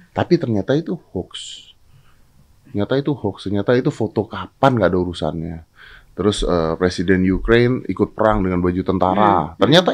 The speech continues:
Speaker 1: itu hoax, gitu. Jadi banyak sekali nih berita-berita hoax. Nah,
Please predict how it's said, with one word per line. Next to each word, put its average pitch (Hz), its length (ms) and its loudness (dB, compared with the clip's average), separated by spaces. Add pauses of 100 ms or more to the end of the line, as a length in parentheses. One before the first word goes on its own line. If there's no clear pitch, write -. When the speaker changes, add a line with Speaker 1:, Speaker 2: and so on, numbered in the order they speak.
Speaker 1:
itu 226 160 -2
hoax, - 720 -4
gitu. 76 320 -12 (320)
Jadi 165 160 10
banyak 160 240 8
sekali 185 240 4
nih 226 160 4
berita-berita 107 720 2
hoax. - 480 2
Nah, 80 320 -4